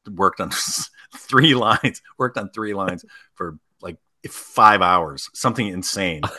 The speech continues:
And I still didn't finish it. I still didn't finish it. <laughs> So, um, uh, haiku is not just five seven five as we, as we think of it in the West.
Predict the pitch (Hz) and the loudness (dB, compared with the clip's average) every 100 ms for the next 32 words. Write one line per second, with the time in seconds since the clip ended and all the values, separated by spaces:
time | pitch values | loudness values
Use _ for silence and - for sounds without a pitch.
0 | - 143 143 - 208 196 170 185 190 175 | 0 2 2 4 4 4 2 -4 -2 -2
1 | 117 - 131 - 175 135 135 - 90 - | -4 -2 0 2 2 -2 -4 -4 -6 -16
2 | - - - - - - 175 147 127 127 | -20 -20 -20 -20 -10 0 6 6 4 2
3 | 123 123 _ _ _ _ _ _ - 110 | 2 0 _ _ _ _ _ _ -4 0
4 | 104 101 _ _ _ _ _ _ - - | 0 -2 _ _ _ _ _ _ -14 -4
5 | 156 160 208 185 120 127 135 110 - 110 | -2 -2 -2 -2 -2 -2 -4 -6 -10 -8
6 | 101 - 95 90 139 117 85 85 90 95 | -8 -10 -12 -10 -6 -6 -6 -14 -14 -16
7 | 78 98 90 85 95 87 87 _ 98 95 | -16 -16 -16 -12 -12 -12 -14 _ -14 -10
8 | 87 80 92 90 120 - - | -12 -14 -14 -6 -6 -6 -14